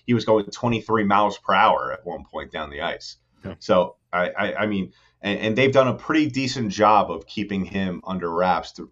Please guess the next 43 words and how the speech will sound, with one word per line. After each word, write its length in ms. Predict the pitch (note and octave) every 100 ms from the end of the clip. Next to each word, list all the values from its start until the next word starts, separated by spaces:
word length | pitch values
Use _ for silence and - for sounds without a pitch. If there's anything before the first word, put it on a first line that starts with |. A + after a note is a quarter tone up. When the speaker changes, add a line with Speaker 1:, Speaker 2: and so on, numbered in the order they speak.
| _
Speaker 1:
throughout 300 | F#2 E2+ -
the 100 | E2
entire 400 | D#2+ F#2 E2+ E2
series. 480 | - G2+ E2+ D2+ -
And, 240 | D#2+ D#2+
and, 240 | D#2 E2+ - _ _ _ _ -
you 80 |
know, 120 | F#2+ -
that, 320 | A#2+ A#2+ - - -
wh-, 160 | A#2 -
especially 380 | - C#3 D3+
when 120 | C3+ A2+
the 80 |
opposing 460 | G2+ - A#2+ A#2 A2
team 220 | A#2 A2
superstar 520 | F#2+ A2 G#2 A2 A2
are 180 | G2+ F#2
starting 320 | - G#2 F2+
to 60 | F2+
get 200 | F#2+ D#2
runs 220 | F2+ F2+
down 160 | F#2 F2+
the 100 | F2
ice 200 | F2 -
such 200 | F#2 F2
as 140 | D#2+
that, 240 | E2+ E2+ -
because 220 | F#2 E2
the 100 | D#2
Lightning, 420 | F#2 F#2 G2 F2+ _ _ _ _ -
uh, 220 | E2 C#2+
I 100 | F#2
said 240 | G2 A2 G2
it 200 | F#2 - _ _ _
before 380 | G2+ E2+ G#2+ G#2
the 60 | G2
Stanley 300 | G#2+ G2 F2+
Cup 160 | F#2
final, 460 | - F#2 F#2+ G2+ - _ _ -
I'm 160 | F2+
more 220 | F#2 G2+ G#2+
scared 460 | - G#2 G2 G2
of, 280 | F2+ E2